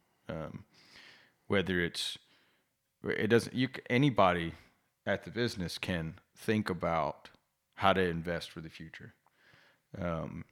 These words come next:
I think the easiest, this is low-hanging fruit, um, is that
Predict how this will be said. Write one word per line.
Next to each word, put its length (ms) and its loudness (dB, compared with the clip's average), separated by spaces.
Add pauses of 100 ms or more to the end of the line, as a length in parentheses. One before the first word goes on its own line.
(800)
I 80 -2
think 180 4
the 80 0
easiest, 540 2
this 180 -6
is 160 -6
low-hanging 520 -2
fruit, 520 -2 (460)
um, 540 -4 (580)
is 240 -4
that 420 -2